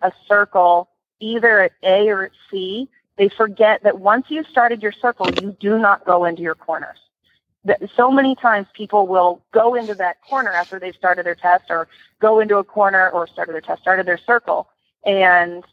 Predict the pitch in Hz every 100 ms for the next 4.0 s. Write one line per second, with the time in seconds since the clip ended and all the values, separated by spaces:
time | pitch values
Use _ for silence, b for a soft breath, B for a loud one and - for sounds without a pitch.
0 | _ _ _ _ 185 190 185 185 _ -
1 | 220 165 139 - 208 214 233 202 175 208
2 | 202 208 - 202 233 233 - 202 214 202
3 | - 214 185 175 175 170 175 170 -